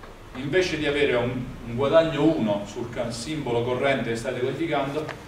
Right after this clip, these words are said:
avete un guadagno uno meno epsilon, uno più epsilon sul simbolo che state codificando. Il problema invece si ha sull'interferenza intersimbolica, perché invece di prendere i nulli, perché ho detto che ho sbagliato un epsilon, il passo di campionamento, invece di campionare a t, due t, tre t,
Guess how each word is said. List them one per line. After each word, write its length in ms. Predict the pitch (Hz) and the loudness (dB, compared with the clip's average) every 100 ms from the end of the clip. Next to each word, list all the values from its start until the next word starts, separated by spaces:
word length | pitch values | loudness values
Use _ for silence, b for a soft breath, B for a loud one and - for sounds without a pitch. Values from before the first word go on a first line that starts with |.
| - | -6
avete 300 | - 151 160 | 2 2 4
un 80 | 151 | 2
guadagno 360 | 156 165 160 160 | 2 4 4 4
uno 180 | 196 160 | 0 2
meno 220 | 151 151 | 6 6
epsilon, 420 | 147 - 143 135 | 4 0 -6 -4
uno 120 | 139 | -4
più 180 | 139 143 | -4 -2
epsilon 440 | 135 - 139 135 | -2 -2 -8 -8
sul 80 | 131 | -8
simbolo 280 | 139 131 123 | -8 -6 -6
che 60 | 120 | -4
state 300 | - 117 113 | -4 -2 0
codificando. 520 | 110 107 101 92 - - - - - - - - - | -2 -2 -4 -6 -10 -16 -18 -20 -20 -20 -20 -18 -4
Il 100 | 170 | 0
problema 340 | 208 226 233 | 4 6 8
invece 260 | 208 202 175 | 6 6 2
si 140 | 170 | 4
ha 80 | 185 | 4
sull'interferenza 640 | 175 151 147 151 170 160 160 | 4 0 -2 -2 -2 -2 -2
intersimbolica, 760 | 151 147 165 170 208 - 123 | -4 -4 -4 4 6 6 2
perché 260 | 113 - 147 | -2 -2 -4
invece 300 | 170 220 185 | -2 2 2
di 60 | |
prendere 260 | 175 165 151 | 2 0 0
i 40 | |
nulli, 500 | 151 113 104 104 - - - - - - - - - - | 0 0 0 -2 -4 -12 -16 -20 -20 -20 -20 -18 -16 -14
perché 180 | - - | -8 -4
ho 40 | |
detto 140 | - 139 | -2 0
che 60 | |
ho 40 | 123 | 0
sbagliato 380 | - 131 139 123 | 0 0 0 0
un 100 | 139 | 2
epsilon, 440 | 143 - 117 113 | 2 0 -4 -4
il 200 | 113 113 | -6 -2
passo 220 | 151 - | 0 2
di 60 | 131 | 0
campionamento, 680 | 127 127 120 107 101 - 147 - - - | -4 -2 -2 -2 -4 -6 -8 -8 -12 -12
invece 240 | - 226 214 | 0 2 6
di 60 | |
campionare 300 | - 175 151 | 4 6 6
a 60 | - | 6
t, 320 | - 175 - - - - | 2 0 -2 -6 -10 -4
due 240 | 143 139 | -2 -2
t, 180 | 175 147 | -2 -2
tre 220 | 151 151 | -2 -4
t, 360 | 143 143 180 | -4 -4 -4